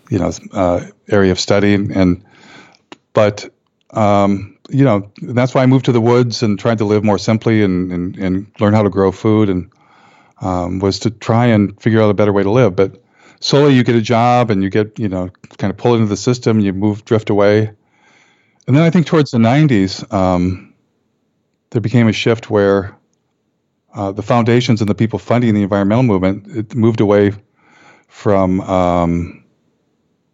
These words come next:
kind of grassroots and got more involved with foundation funding and corporate funding. And then under Clinton Gore, uh, I remember watching, um,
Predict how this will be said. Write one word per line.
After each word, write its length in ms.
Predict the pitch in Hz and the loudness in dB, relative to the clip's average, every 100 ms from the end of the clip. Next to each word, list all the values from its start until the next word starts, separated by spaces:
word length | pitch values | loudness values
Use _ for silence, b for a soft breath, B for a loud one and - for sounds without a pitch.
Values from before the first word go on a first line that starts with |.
| _ _ _ | _ _ _
kind 160 | 160 139 | 0 0
of 60 | |
grassroots 680 | 107 110 110 - 113 98 - | 2 0 0 0 0 0 -2
and 80 | 101 | 0
got 160 | 104 | 0
more 220 | 104 107 | 0 0
involved 280 | 101 98 95 | 2 2 0
with 140 | 92 - - - - | -2 -8 -16 -12 -2
foundation 480 | 104 101 101 104 | 0 0 0 -2
funding 380 | 95 98 95 95 | -4 -2 -2 -4
and 100 | 90 | -4
corporate 340 | - 98 101 - | -2 -2 -4 -4
funding. 320 | 92 92 92 | -2 0 0
And 100 | 90 | 2
then 220 | 90 92 B B B B B B | 0 -2 B B B B B B
under 180 | - 117 | 0 2
Clinton 300 | 113 147 120 | 2 0 2
Gore, 420 | 110 139 127 92 - - | 2 4 2 0 -6 -4
uh, 60 | 98 | -2
I 160 | 95 | 0
remember 300 | 98 107 104 | 0 0 0
watching, 480 | 98 101 101 101 92 - - 104 | 0 0 0 -2 -4 -6 -14 -4
um, 420 | 92 90 87 | -2 0 -2